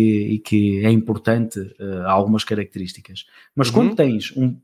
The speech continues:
Speaker 1: quando investes
Speaker 2: Um
Speaker 1: mais,
Speaker 2: excelente
Speaker 1: e a minha
Speaker 2: produto.
Speaker 1: área é investir no produto, quando tens um
Speaker 2: Uhum.
Speaker 1: produto com qualidade,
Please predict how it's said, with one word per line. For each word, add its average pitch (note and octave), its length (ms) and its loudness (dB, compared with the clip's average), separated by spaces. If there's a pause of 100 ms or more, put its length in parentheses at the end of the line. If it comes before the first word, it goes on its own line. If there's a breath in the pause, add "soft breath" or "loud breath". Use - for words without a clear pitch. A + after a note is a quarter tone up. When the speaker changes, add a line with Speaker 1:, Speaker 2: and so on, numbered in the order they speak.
Speaker 1:
quando G#2 400 -2
investes G#2+ 520 0
Speaker 2:
Um C3+ 120 2
Speaker 1:
mais, A#2 60 2
Speaker 2:
excelente E3 200 2
Speaker 1:
e G2+ 40 2
a - 40 4
minha A#2+ 160 6
Speaker 2:
produto. C3 160 4
Speaker 1:
área A2 200 2
é G#2+ 40 2
investir A2 400 -2
no E3+ 180 6
produto, A2+ 540 -4 (360 soft breath)
quando B2+ 220 0
tens D3 160 2
um C#3+ 40 0
Speaker 2:
Uhum. A#2+ 60 -2
Speaker 1:
produto A2+ 320 -4
com A#2 180 -2
qualidade, A#2+ 600 0